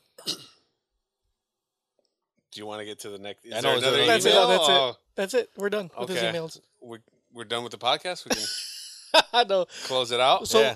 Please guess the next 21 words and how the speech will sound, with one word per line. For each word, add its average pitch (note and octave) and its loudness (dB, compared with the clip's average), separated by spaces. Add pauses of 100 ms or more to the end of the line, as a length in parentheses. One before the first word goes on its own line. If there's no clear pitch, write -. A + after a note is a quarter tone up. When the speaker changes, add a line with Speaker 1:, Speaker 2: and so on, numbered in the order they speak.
(100)
Speaker 3:
I G3+ 0
guess G3+ -4
we G#3+ -6
could F#3+ -10
continue F#3+ -8
talking E3+ -8
Speaker 2:
Like C3 4
Speaker 3:
about - -4
Speaker 2:
us C3+ 0
on C3 2
Facebook, D3 -2
facebook B2+ -8
dot B2 -4
com. E3 0
Speaker 3:
<laughs> - -14
We G#3 4
could, G3 0
uh, F#3 0
continue G3 -8
talking C#3+ 4
Speaker 2:
SoundCloud. G2+ 0